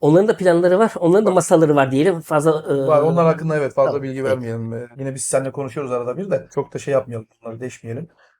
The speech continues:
Speaker 2: Onlar çünkü önemli, isimsiz fedailer. Onlar çok büyük mücadeleler de veriyorlar.
Speaker 1: Allah onlardan
Speaker 2: Bunun
Speaker 1: razı
Speaker 2: haricinde
Speaker 1: olsun.
Speaker 2: birçok yerde önemli. Devletin böyle grubunun olması da önemli. Çünkü bazıları böyle tarafsızdır. Devletle böyle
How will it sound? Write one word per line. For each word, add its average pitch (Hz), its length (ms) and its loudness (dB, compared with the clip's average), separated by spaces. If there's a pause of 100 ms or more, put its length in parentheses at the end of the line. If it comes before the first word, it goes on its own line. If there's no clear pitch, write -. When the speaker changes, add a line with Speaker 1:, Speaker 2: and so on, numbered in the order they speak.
(100)
Speaker 2:
Onlar 135 400 -2
çünkü 143 200 -8
önemli, 143 300 -4
isimsiz 123 360 -10
fedailer. 123 640 -6
Onlar 131 260 -12
çok 135 200 -16
büyük 131 160 -14
mücadeleler 131 540 0
de 120 80 -6
veriyorlar. 113 320 -6
Speaker 1:
Allah 113 240 2
onlardan 113 260 0
Speaker 2:
Bunun 117 100 2
Speaker 1:
razı 110 60 2
Speaker 2:
haricinde 110 160 0
Speaker 1:
olsun. 131 360 -4
Speaker 2:
birçok 147 300 -6
yerde 127 260 -2 (140)
önemli. 139 520 -4
Devletin 160 420 -2
böyle 170 440 2
grubunun 156 380 0
olması 156 360 0
da 156 60 4
önemli. 123 300 -2
Çünkü 147 420 -10
bazıları 160 460 2
böyle 170 160 -2
tarafsızdır. 156 580 -2
Devletle 135 380 -4
böyle 143 240 -2